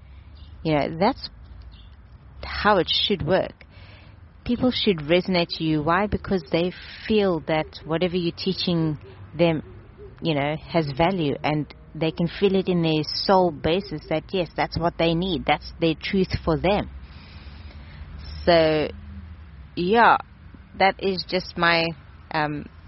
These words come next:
thought comment. I just had to, um, get that out. I was like, "What the heck?" Like, A, I felt she was attacking me in, <laughs> in that post because I, when I read it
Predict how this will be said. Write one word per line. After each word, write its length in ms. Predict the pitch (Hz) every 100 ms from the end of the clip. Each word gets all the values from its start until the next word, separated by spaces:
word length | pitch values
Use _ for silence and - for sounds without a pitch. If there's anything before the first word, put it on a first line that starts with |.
| -
thought 300 | 196 175 -
comment. 400 | - 175 160 151
I 100 | 151
just 200 | 156 160
had 320 | - - 175 -
to, 200 | 170 156
um, 540 | - 151 147 143 139
get 160 | - 160
that 120 | 156
out. 280 | - 160 143 -
I 80 |
was 120 | 156 156
like, 160 | 165 -
"What 160 | 277 339 -
the 140 | 190
heck?" 200 | 185 180 - -
Like, 180 | 175 175 - -
A, 180 | 175 180
I 100 | 160 -
felt 200 | 165 165 -
she 80 |
was 100 | 165
attacking 500 | 151 - - 160 -
me 220 | 185 196 196
in, 220 | 202 196 - 233 - - - -
<laughs> 180 | - 269
in 100 | 214
that 160 | 208 208 -
post 300 | - 196 226 -
because 320 | 196 196 175 - - - - - - - - -
I, 220 | 165 165 165 - - - - - -
when 200 | - 151
I 200 | - 185
read 400 | 180 160 165 180
it 160 | 147 123